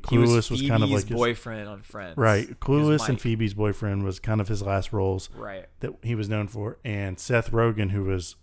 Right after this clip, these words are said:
Speaker 2: another worker, nobody really knew yet.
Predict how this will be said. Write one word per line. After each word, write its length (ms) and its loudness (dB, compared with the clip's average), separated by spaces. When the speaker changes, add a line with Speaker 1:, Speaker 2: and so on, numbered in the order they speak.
Speaker 2:
another 340 0
worker, 600 0
nobody 260 8
really 220 4
knew 120 2
yet. 380 0